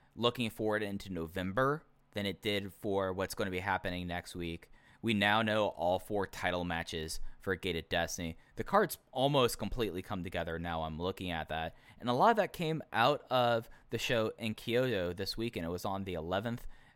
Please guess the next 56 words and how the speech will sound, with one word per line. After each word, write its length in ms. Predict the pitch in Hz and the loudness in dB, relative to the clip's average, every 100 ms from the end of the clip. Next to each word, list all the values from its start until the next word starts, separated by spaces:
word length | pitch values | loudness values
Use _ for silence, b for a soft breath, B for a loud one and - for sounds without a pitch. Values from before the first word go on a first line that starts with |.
| - | -12
Attendance 440 | - - 135 131 | -6 -2 -2 -2
was 160 | 107 101 | -2 0
up. 300 | 87 120 - | 2 2 2
It 60 | 98 | -2
was 140 | 95 | -2
two 140 | - 120 | -4 -6
fifty-five 680 | 135 - 110 113 101 107 | -6 -8 -2 2 2 0
versus 600 | 107 101 92 110 95 95 b b | 0 -2 -2 -4 -6 -8 b b
the 60 | 110 | 2
last 200 | 156 208 | 2 4
time 100 | 202 | 2
they 100 | 175 | 4
were 120 | 131 | 4
there 200 | 131 139 | 4 4
in, 140 | 107 82 | 2 -2
was 200 | 113 110 | -4 -2
in 120 | 110 85 | -2 -4
August. 440 | - 104 87 - - | 0 0 0 -6 -6
I 40 | |
was 80 | 113 | -4
surprised 380 | 131 127 113 110 | -2 0 0 -2
it's 120 | - | -8
been 240 | - 104 | -4 0
that 220 | 101 92 71 | 0 0 2
long 240 | 90 90 | 0 0
since 200 | - 90 | -4 -6
they've 160 | 87 82 | -6 -4
been 180 | 92 | -4
in, 220 | 90 85 b b b b - | -2 -4 b b b b -8
in 180 | 95 90 | -6 -4
Kyoto. 640 | - 95 95 85 78 90 - | 0 4 4 2 0 -4 -8
And 300 | 92 90 92 | -4 -2 -2
just, 380 | 110 101 - - b b b b b _ - | 0 0 -2 -10 b b b b b _ -2
you, 160 | 123 - | 0 0
you 100 | 131 | 0
know, 60 | 135 | 2
you 140 | 127 | 0
kind 180 | 143 165 | 2 0
of 80 | 160 | 2
alluded 240 | 156 147 | 2 2
to 100 | - | 2
it 40 | 135 | 4
earlier, 420 | 127 175 127 120 | 4 4 4 2
but 320 | 113 101 - | 2 0 -2
I 160 | - 107 | -4 -4
feel 180 | - 139 | 0 0
like 140 | 131 | 0
that 120 | 117 | 0
this 120 | 131 127 | -2 0
show, 440 | - 117 143 165 | 4 4 4 0
it 80 | - | 2
was 140 | 147 180 | 2 4
a 40 | |
good 160 | 202 - | 0 2
place-setting 520 | 185 196 190 151 135 | 2 4 4 4 2
show. 420 | - 120 110 | 2 4 4